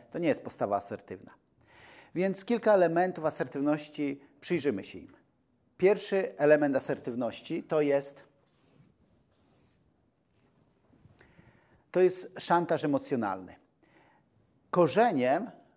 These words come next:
braku asertywności są trzy takie motywatory, które sprawiają, że pozwalasz się szantażować. Widzisz, szantażem jest jak z tangiem. Do tanga trzeba dwojga, do szantażu również.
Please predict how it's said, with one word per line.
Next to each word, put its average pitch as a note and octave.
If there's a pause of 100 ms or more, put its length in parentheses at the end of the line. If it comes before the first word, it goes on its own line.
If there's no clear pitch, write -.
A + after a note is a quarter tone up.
(120)
braku F3
asertywności D#3
są D#3
trzy E3 (360)
takie -
motywatory, E3
które E3
sprawiają, F3+
że D3+
pozwalasz C#3+
się C#3
szantażować. A2 (500)
Widzisz, G3
szantażem F#3+
jest F3+
jak E3
z - (260)
tangiem. G#2+ (240)
Do D3
tanga F#3
trzeba C#3+
dwojga, C3 (200)
do D3+
szantażu E3+
również. G#2